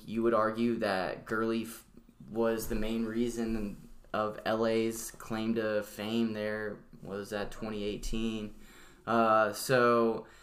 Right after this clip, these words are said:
I, I just don't, I think they don't wanna put themselves in a bad position.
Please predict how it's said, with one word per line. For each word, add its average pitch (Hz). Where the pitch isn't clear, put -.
I, 160
I 135
just 135
don't, 131
I 120
think 120
they 120
don't 113
wanna 110
put 110
themselves 104
in 104
a 104
bad 101
position. 107